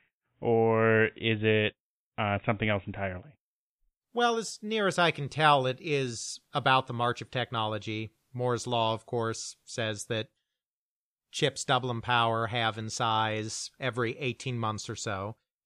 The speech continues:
Speaker 2: Obviously, you can't release a new console every eighteen months because a console is a very significant purchase and your users can't keep up, plus your developers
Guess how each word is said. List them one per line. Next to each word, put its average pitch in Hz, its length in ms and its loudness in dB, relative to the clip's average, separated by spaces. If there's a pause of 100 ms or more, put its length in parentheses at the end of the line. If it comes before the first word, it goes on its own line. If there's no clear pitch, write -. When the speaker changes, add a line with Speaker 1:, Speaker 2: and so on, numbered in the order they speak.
(140)
Speaker 2:
Obviously, 131 480 2
you 120 100 -2
can't 127 380 -4
release 120 320 -4
a - 20 -6
new 117 220 -6
console 120 640 -4
every 120 320 -6
eighteen 120 460 -6
months 113 480 2
because 110 520 -4
a 104 40 -10
console 113 420 -2
is 104 100 -8
a 101 40 -14
very 110 200 -4
significant 110 520 -10
purchase 113 680 -4
and 107 300 -6
your 104 340 -4 (400)
users 123 680 -2
can't 127 320 -4
keep 123 240 -2
up, 135 380 8
plus - 540 0
your 123 140 -4
developers 117 800 -2